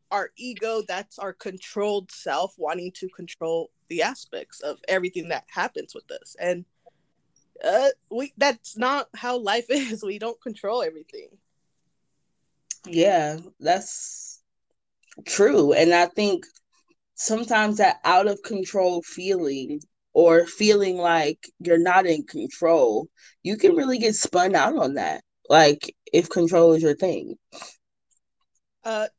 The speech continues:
Speaker 1: yes. <laughs> I think that
Speaker 2: <laughs>
Speaker 1: that's something I had to really work on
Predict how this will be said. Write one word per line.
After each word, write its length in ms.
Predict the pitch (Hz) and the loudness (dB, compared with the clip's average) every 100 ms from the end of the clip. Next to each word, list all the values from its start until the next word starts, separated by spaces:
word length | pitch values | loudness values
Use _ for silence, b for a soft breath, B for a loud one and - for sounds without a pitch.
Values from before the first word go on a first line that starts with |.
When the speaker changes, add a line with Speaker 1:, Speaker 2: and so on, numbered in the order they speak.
| _ | _
Speaker 1:
yes. 380 | 208 180 - - | -12 -12 -12 -8
<laughs> 20 | |
I 300 | 277 285 262 | -6 -2 0
think 320 | 214 - 196 | -2 -6 0
that 960 | 262 403 349 494 587 587 349 - - - - | 6 8 8 6 4 2 -2 -6 -10 -14 -12
Speaker 2:
<laughs> 120 | 330 | -8
Speaker 1:
that's 220 | 285 - | -8 -6
something 360 | 311 285 330 277 | -10 -10 -10 -8
I 120 | 254 | -8
had 280 | 254 247 240 | -4 -6 -6
to 140 | 277 | -14
really 320 | 208 214 214 | -8 -6 -6
work 300 | 196 180 202 | -10 -8 -8
on 260 | 262 247 247 | -6 -8 -10